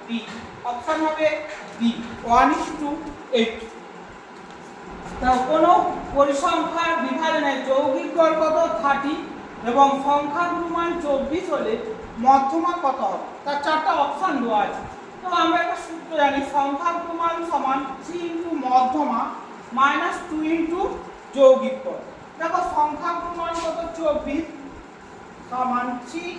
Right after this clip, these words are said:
into মধ্যমা minus টু into যৌগিক গড়। যৌগিক গড়ের মানটা কত?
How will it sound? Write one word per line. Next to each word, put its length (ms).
into 320
মধ্যমা 580
minus 440
টু 80
into 200
যৌগিক 400
গড়। 240
যৌগিক 300
গড়ের 280
মানটা 260
কত? 160